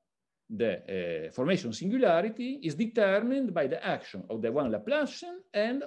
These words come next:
of the weight A, in the sense that the one Laplacian tends to create the singularity, but the singularity can be prevented by the, uh, behavior of the, uh, pote-, the weight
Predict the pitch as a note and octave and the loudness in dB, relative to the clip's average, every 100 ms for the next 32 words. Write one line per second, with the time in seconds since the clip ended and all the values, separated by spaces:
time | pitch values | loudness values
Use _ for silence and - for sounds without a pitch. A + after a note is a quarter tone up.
0 | - A#3 A#3+ E3 A2+ A#2 - - E2+ E2 | -6 0 2 4 2 0 -4 -10 -8 -10
1 | - D#3+ G#3 G3+ D4 - G2+ - A#2+ G3+ | -8 -2 -2 0 -2 0 -4 -4 -2 0
2 | F3+ F3 - F4 C4 - - - - _ | 0 -2 0 -2 -2 -8 -14 -14 -20 _
3 | - A3+ A3+ A#3 - - - G3+ D#3+ D#3+ | 6 6 6 2 -2 -10 -6 -4 0 2
4 | F3 F3 E3+ - C3+ B2+ G#2+ D#2+ - - | 4 4 0 -4 -2 0 2 0 -4 -14
5 | - _ _ - F3 A3 - B2 A#2+ A2 | -20 _ _ -2 2 2 0 -4 -4 -2
6 | C#3+ G#3 A#3 C#4+ A#3+ B3 C4+ - G#3+ G#3+ | -2 0 0 2 2 0 -4 0 2 2
7 | G#3+ B3+ D4 A#3+ F#3 F#3 B3 C#4 E4 - | 0 0 4 6 6 2 0 -4 -6 -10
8 | - - C#3+ A3+ B2 F#2 - _ _ _ | -20 -10 2 4 6 2 -6 _ _ _
9 | - E3+ G#2+ - G#2+ F#2+ C3+ F#3+ F#3 D3 | 2 4 4 0 0 0 0 2 4 4
10 | D3+ A#3 C#4 B3+ F3+ B2 G2 F#2 A2 A2+ | 4 -2 -2 0 2 2 0 -2 0 2
11 | G2+ - G2 F#2+ - A#2 - D#3+ G#2 G#2+ | 2 -2 -8 -8 -8 -10 -2 -2 0 0
12 | G2+ G2 D#3+ C#3 G#2 - | 2 2 4 4 0 -6